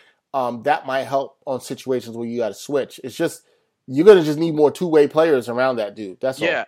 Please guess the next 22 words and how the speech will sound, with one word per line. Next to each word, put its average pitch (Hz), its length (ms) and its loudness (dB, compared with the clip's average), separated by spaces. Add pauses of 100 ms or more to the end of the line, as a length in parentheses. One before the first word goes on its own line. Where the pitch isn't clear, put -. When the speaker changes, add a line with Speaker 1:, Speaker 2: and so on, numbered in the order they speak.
(180)
Speaker 2:
and, 143 220 -8
and, 160 260 -6
and 185 300 -8
the, 165 280 -2
the 156 80 -4
important 156 400 -6
thing 151 140 -8
to - 160 -12
note 175 240 -4
is 123 100 -12
that 127 240 -6
even 139 320 -8
in 131 240 -6
a 120 100 -10
lineup 123 400 -4
that's - 160 -8
clunky, 127 480 -10
like 101 240 -8 (300)
the - 60 -18
Philadelphia 127 760 -4
one, 131 480 -4
where, 110 380 -6